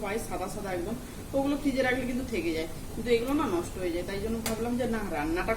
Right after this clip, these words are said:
করেই নিই। তো এখন দেখো, মাশরুমটা রান্না করব। এই যে মাশরুমটা ছাড়িয়ে নিয়েছি, এবার, আহ, মাশরুম নিয়ে আসতে আমি জিজ্ঞাসা করছি কি রান্না হবে, ঠিক আছে? তো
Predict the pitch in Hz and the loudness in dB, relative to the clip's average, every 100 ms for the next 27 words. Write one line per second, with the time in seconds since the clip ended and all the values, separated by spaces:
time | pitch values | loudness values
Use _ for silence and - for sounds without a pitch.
0 | - 185 190 262 247 247 302 - - - | 0 4 6 6 6 4 4 2 -4 -2
1 | - - - - - - - - - - | 2 4 2 -2 2 2 4 0 -4 -2
2 | - - - - - - - - - 294 | -2 -2 -2 -2 -4 -6 -6 -8 4 8
3 | 269 285 277 285 320 277 254 - 277 277 | 8 8 4 6 6 6 4 4 6 6
4 | 285 240 214 226 240 247 240 269 359 480 | 6 4 4 0 2 4 4 4 4 6
5 | - - - - 359 - 415 202 - 226 | 6 8 6 4 -2 -2 0 -2 -2 -2
6 | 233 - 202 180 208 220 214 214 269 262 | -2 -2 0 2 4 2 0 -2 -2 2
7 | 208 208 226 - - - 180 175 175 180 | 6 6 4 -2 -6 -4 0 2 4 4
8 | 185 190 - 233 226 220 233 - 269 240 | 2 0 0 0 0 0 0 0 0 0
9 | 180 185 202 202 202 - - 226 233 185 | 0 0 0 -2 -2 -4 -2 -2 2 4
10 | 165 170 185 180 180 262 - - - - | 4 4 2 0 -2 -2 -2 -4 -4 -4
11 | - - - | -4 -2 -2